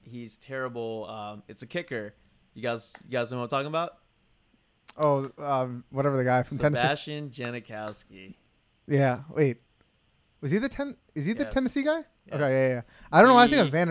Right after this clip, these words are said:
Speaker 2: Vanderjagt for some
Speaker 1: he
Speaker 2: reason.
Speaker 1: went
Speaker 2: The idiot
Speaker 1: six
Speaker 2: kicker.
Speaker 1: for six field goals, and he won the game. He scored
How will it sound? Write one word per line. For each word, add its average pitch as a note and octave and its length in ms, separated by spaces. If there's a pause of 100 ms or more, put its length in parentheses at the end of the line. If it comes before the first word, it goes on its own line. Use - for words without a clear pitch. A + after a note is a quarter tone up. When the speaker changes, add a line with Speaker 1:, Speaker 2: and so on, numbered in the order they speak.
Speaker 2:
Vanderjagt C3+ 220
for - 80
some D3 80
Speaker 1:
he C#3+ 60
Speaker 2:
reason. D#3 160
Speaker 1:
went D#3 160 (180)
Speaker 2:
The F#3 140
idiot E3+ 160
Speaker 1:
six F3 300
Speaker 2:
kicker. - 120
Speaker 1:
for C3 120
six - 520
field B2 340
goals, G#2+ 440 (260)
and B2 180
he B2+ 80
won A#2 220
the A2 60
game. A2 260
He A2 80
scored C#3 260